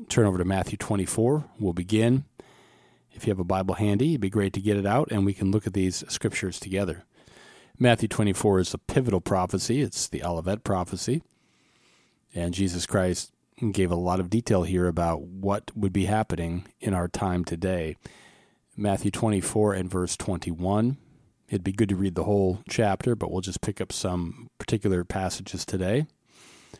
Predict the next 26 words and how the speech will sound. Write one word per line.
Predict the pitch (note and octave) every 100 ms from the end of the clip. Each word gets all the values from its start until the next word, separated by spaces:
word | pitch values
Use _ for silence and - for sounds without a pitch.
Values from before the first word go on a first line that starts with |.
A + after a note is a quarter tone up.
| _ _ - - _ _ _
It | A#2
says, | B2 A2
"For | - A#2+
then | A#2 E3
shall | E3 - C3
be | B2+ G#2
great | G#2+ G#2+ A#2+ -
tribulation, | - C3 A2 F#2+ G2+ A2 D#3+ D#3+ D3+ - _ _ _ _ _ _ -
such | - G#2 G2+
as | F#2
was | F#2 G#2 G#2
not | G#2 G2 G2+ - -
since | - G#2+ F#2
the | -
beginning | E2+ F#2 A2 A2 F2 - - - - -
of | - A2
the | A2
world | G2+ A2 A2+ G2
to | -
this | F2+ A#2+ C3+
time, | - - C3+ A2+ D2 B1 - _ _
no, | G#2+ G2 G#2 G#2+ B2
nor | G#2 D#2+
ever | F#2+ G#2 G#2+ A2
shall | - G#2+ F#2 F#2
be." | F2+ C#2 D#2+